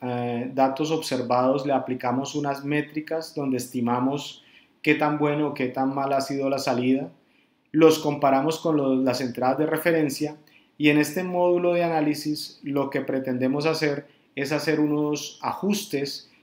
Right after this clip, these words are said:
que nos permitan entonces modificar la configuración inicial, aplicar esos cambios o esas correcciones al sistema núcleo y volverlo a enfrentar con el sistema real y,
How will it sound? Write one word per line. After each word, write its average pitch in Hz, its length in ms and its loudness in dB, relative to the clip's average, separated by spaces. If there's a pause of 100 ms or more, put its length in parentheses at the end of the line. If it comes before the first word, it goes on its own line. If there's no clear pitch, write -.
(140)
que 139 140 2
nos 135 160 0
permitan 127 500 0
entonces 135 840 -2 (100)
modificar 139 640 2
la 170 160 2
configuración 135 800 -2
inicial, 139 580 0 (380)
aplicar 147 1000 2 (140)
esos 160 480 -2
cambios 151 580 0
o 131 80 -2
esas 135 220 -4
correcciones 131 760 -4
al 135 140 -2
sistema 135 460 -2
núcleo 165 480 -4 (320)
y 170 120 4
volverlo 151 680 4
a 165 100 4
enfrentar 135 520 0
con 156 160 0
el 151 80 0
sistema 131 440 -4
real 139 480 0 (140)
y, 160 380 -4